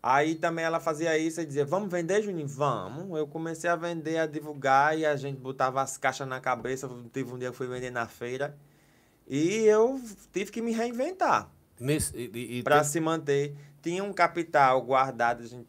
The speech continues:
Speaker 1: te-, eu tive que mexer nesse capital pra pagar as despesas que não esperava, né? As grandes fábricas, como grandes marcas como L'Oréal, Vela, eles, é, disseram assim, "Não, os boletos que vocês têm de compra,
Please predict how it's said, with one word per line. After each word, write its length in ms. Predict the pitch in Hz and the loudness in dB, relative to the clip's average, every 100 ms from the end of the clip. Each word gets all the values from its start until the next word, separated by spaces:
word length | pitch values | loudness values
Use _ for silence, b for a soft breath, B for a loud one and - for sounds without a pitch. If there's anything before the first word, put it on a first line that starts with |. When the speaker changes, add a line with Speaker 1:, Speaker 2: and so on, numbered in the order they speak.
| - | -10
Speaker 1:
te-, 280 | 139 151 | -8 -6
eu 80 | 147 143 | -8 -8
tive 180 | 156 170 | -6 -8
que 100 | 170 | -8
mexer 320 | 170 156 143 | -6 -4 -4
nesse 240 | 135 135 131 | -4 -6 -4
capital 560 | 123 - _ 113 117 | -4 -4 _ 0 0
pra 340 | 120 120 120 - _ - _ _ | 0 -2 -2 -4 _ -20 _ _
pagar 300 | 120 110 113 | -4 -2 -2
as 100 | 107 | -4
despesas 480 | 113 - 117 110 - | -10 -8 -8 -8 -12
que 120 | 120 | -10
não 320 | 113 120 160 | -6 -4 -4
esperava, 600 | 214 - 131 110 107 147 | -6 -2 0 2 2 0
né? 220 | 127 123 - b b b b b _ | -4 -6 -12 b b b b b _
As 220 | - 127 | 0 0
grandes 420 | 113 135 131 139 - | 0 -2 -2 -6 -2
fábricas, 560 | 127 120 - 123 113 | 2 2 0 -8 -8
como 300 | - 120 117 110 | -8 -8 -8 -8
grandes 300 | 110 113 113 | -8 -8 -6
marcas 440 | 110 101 101 104 | -4 -4 -6 -12
como 180 | - 110 | -10 -8
L'Oréal, 600 | 110 113 113 113 113 110 | -6 -4 -2 0 0 0
Vela, 640 | 98 98 104 113 110 104 98 b b b b - | -6 -8 -6 -4 -4 -8 -12 b b b b -6
eles, 760 | 110 110 113 113 - - - _ _ _ | -4 -2 -4 -6 -8 -12 -14 _ _ _
é, 340 | 107 107 107 | -12 -8 -10
disseram 260 | 104 - 113 | -8 -6 -4
assim, 220 | 117 110 104 | -4 -8 -8
"Não, 280 | 143 151 127 | -2 -2 -2
os 80 | 113 | -6
boletos 640 | 113 135 127 135 143 143 | -4 -2 0 0 -2 -6
que 80 | - | -12
vocês 340 | 120 123 123 - | -10 -8 -10 -8
têm 480 | 123 135 147 143 135 | -8 -6 -4 -4 -4
de 100 | 123 | -8
compra, 560 | 120 127 139 139 139 | -8 -8 -6 -6 -8